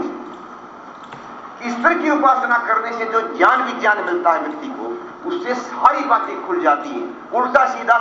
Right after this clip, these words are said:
सब ज्ञात हो जाता है, आत्मा परमात्मा का परिज्ञान हो जाता है, हानि लाभ का परिज्ञान होता है और ईश्वर की उपासना से जो आनंद मिलता है,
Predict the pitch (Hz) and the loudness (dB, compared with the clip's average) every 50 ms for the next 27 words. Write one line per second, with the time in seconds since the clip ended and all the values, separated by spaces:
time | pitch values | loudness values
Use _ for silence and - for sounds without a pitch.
0 | 233 254 277 277 262 - - 185 202 196 190 175 165 160 160 147 139 131 120 127 | 4 2 0 0 -2 -6 -2 2 4 4 4 2 0 -4 -2 0 0 0 2 0
1 | 117 107 104 95 - - - - - - 185 196 - - 240 240 240 - 202 214 | 0 0 -2 -4 -8 -12 -14 -2 2 4 4 4 4 2 2 2 2 2 2 4
2 | 220 214 220 - - 240 240 226 226 - - 208 202 - - - 185 208 226 220 | 4 4 4 4 2 2 2 2 2 0 -2 -4 -4 -4 0 4 4 6 6 4
3 | 202 180 180 175 160 143 135 131 123 120 123 120 - - - - - - - - | 2 2 2 4 4 4 4 2 2 2 0 -2 -6 -8 -10 -12 -10 -4 0 2
4 | - 233 254 262 254 240 226 220 226 - 208 208 - - 185 175 175 180 185 208 | 2 2 4 4 6 6 4 4 4 2 2 2 2 0 -2 -2 0 4 4 4
5 | 214 208 185 180 180 180 170 160 143 131 - 139 - - - - - - 151 185 | 4 4 2 0 2 4 4 4 4 2 0 -4 -6 -10 -12 -12 -2 2 4 6
6 | 202 247 277 311 311 302 - - - - - - - - - - - 254 262 254 | 8 8 8 8 6 4 2 -2 -6 -8 -10 -12 -12 -14 -14 -8 -6 -6 -6 -4
7 | 254 254 247 208 220 220 214 214 208 214 214 214 208 196 196 170 156 151 160 - | -6 -6 -2 0 2 2 2 2 -2 -2 -4 -4 -4 -4 -2 0 0 2 2 2
8 | 254 262 277 269 262 269 - - 220 214 208 240 262 247 - - - - - | 0 2 2 2 2 4 4 6 6 6 6 6 4 4 2 0 -4 -10 -12